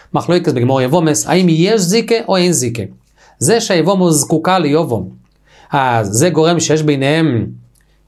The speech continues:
יש ביניהם יחסים של בין איש לאישו, או לא? אז רבי עקיבא סובר, אין זיקה. והזיקה שיש בין יבום ליבומו, זה לא כמו הרוס לארוסה,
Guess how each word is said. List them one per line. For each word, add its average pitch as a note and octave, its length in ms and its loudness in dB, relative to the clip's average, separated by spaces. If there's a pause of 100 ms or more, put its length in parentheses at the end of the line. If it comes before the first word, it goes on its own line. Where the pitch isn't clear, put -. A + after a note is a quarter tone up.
יש G#2 540 2
ביניהם C3+ 320 0
יחסים D3 520 0
של B2 220 -2
בין B2 240 0
איש D#3 180 -2
לאישו, G3 520 -2 (400)
או E3 80 0
לא? A3 260 -2 (640)
אז D#3+ 100 0
רבי D#3+ 120 0
עקיבא A3+ 240 0
סובר, G3+ 460 0
אין C4+ 200 0
זיקה. A3 320 -2 (560)
והזיקה D#3+ 640 0
שיש F#3 380 0
בין E3 140 0
יבום F#3 240 0
ליבומו, F#3 680 0 (220)
זה F3+ 140 2
לא A#3 280 2
כמו F#3+ 680 2
הרוס E3 520 2
לארוסה, F3 460 0